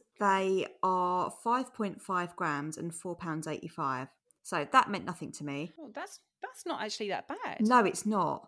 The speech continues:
Speaker 1: I know Squire's Kitchen have always done larger sizes than the others, but I'd never really thought about how much larger they
Speaker 2: Yeah.
Speaker 1: were. So just for reference, Sugar
Speaker 2: Quite a
Speaker 1: Flare,
Speaker 2: lot.
Speaker 1: yeah, the Sugar Flare tubes, they're two
Speaker 2: Two grams, aren't
Speaker 1: grams,
Speaker 2: they?
Speaker 1: yeah.
Speaker 2: Yeah.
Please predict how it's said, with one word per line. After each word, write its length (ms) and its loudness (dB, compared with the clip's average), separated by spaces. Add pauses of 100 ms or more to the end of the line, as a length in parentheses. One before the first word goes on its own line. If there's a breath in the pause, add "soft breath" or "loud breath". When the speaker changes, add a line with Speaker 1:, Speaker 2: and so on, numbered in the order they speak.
(160)
Speaker 1:
I 120 10
know 420 4
Squire's 300 0
Kitchen 280 -4
have 140 -4
always 380 4
done 340 4
larger 260 2
sizes 580 0
than 120 -4
the 80 -2
others, 260 -2
but 120 -4
I'd 180 -2
never 260 -2
really 540 -2 (460)
thought 140 0
about 180 0
how 160 0
much 200 -4
larger 240 -2
they 80 -2
Speaker 2:
Yeah. 60 0
Speaker 1:
were. 300 0
So 120 -2
just 240 0
for 100 -2
reference, 520 -4
Sugar 280 0
Speaker 2:
Quite 120 -4
a 80 2
Speaker 1:
Flare, 220 2
Speaker 2:
lot. 60 -8 (280 loud breath)
Speaker 1:
yeah, 300 4
the 100 -4
Sugar 280 -2
Flare 280 -2
tubes, 680 -4 (480)
they're 120 6
two 300 2
Speaker 2:
Two 20 0
grams, 360 4
aren't 0 - (120)
Speaker 1:
grams, 140 -6
Speaker 2:
they? 80 -6
Speaker 1:
yeah. 340 2
Speaker 2:
Yeah. 240 -8